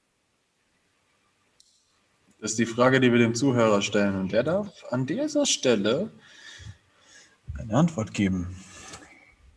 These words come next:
Herrlich. Frank, wenn man dich jetzt mal erreichen möchte, oder, um, um ein bisschen an Geschichten von dir zu hören, wo kann man dich am besten erreichen?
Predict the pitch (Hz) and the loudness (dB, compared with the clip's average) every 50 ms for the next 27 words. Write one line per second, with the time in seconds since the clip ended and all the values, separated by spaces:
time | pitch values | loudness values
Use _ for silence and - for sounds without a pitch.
0 | _ _ _ _ _ - - - - - - - _ _ _ - - 143 180 185 | _ _ _ _ _ -20 -20 -20 -20 -20 -20 -20 _ _ _ 2 6 8 8 8
1 | 123 - - - - - - - - _ _ - - - - - - _ _ _ | 8 4 0 -4 -8 -10 -14 -18 -20 _ _ -20 -20 -20 -20 -20 -20 _ _ _
2 | _ _ _ _ - - - 170 160 123 - - - - - - - _ _ _ | _ _ _ _ 4 6 6 6 6 4 2 -4 -8 -12 -16 -18 -20 _ _ _
3 | _ _ _ _ _ _ _ _ _ - - - 117 139 185 208 202 214 - 202 | _ _ _ _ _ _ _ _ _ -18 -6 0 4 6 8 8 8 6 4 2
4 | 190 196 175 170 156 151 143 139 139 143 170 170 - 156 139 131 127 - - 117 | 2 2 4 4 4 4 4 4 4 4 4 4 2 2 2 0 0 0 -2 -2
5 | 107 107 113 113 117 117 110 120 123 127 127 123 - 127 131 135 127 127 127 139 | 0 0 0 0 0 0 0 0 0 0 0 -2 -2 -2 0 2 2 2 0 0
6 | - - 156 139 127 127 120 117 123 123 120 117 - 165 - - 160 139 - 123 | 0 2 2 2 2 2 2 2 0 0 0 0 -2 -2 -2 -4 -4 -2 -2 -2
7 | 117 113 113 - - 104 107 101 110 135 135 - 170 170 165 151 135 139 139 127 | -2 -2 -2 -4 -4 -4 -4 -2 -2 -2 0 2 2 4 4 4 4 4 4 4
8 | 127 147 - - 147 113 98 92 90 - 90 90 | 4 2 2 2 2 2 0 -2 -4 -6 -8 -10